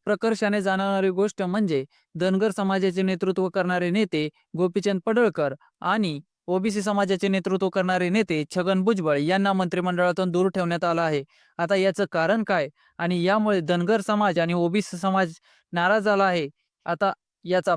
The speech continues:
फटका महायुतीला किती बसणार आणि कसा बसणार, हेच आज आपण या व्हिडिओच्या माध्यमातून जाणून घेणार आहोत. महाराष्ट्रात धनगर समाज मोठ्या प्रमाणात आहे आणि धनगर समाजाची संख्या राज्यात म्हटलं तर धनगर समाज एखादं सरकार पाडूही शकतो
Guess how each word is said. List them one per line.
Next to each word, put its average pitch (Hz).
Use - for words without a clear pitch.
फटका 208
महायुतीला 185
किती 208
बसणार 196
आणि 165
कसा 196
बसणार, 180
हेच 185
आज 196
आपण 185
या 180
व्हिडिओच्या 180
माध्यमातून 180
जाणून 160
घेणार 165
आहोत. 139
महाराष्ट्रात 196
धनगर 185
समाज 180
मोठ्या 175
प्रमाणात 165
आहे 156
आणि 185
धनगर 180
समाजाची 180
संख्या 185
राज्यात 170
म्हटलं 185
तर 151
धनगर 165
समाज 175
एखादं 165
सरकार 165
पाडूही 170
शकतो 175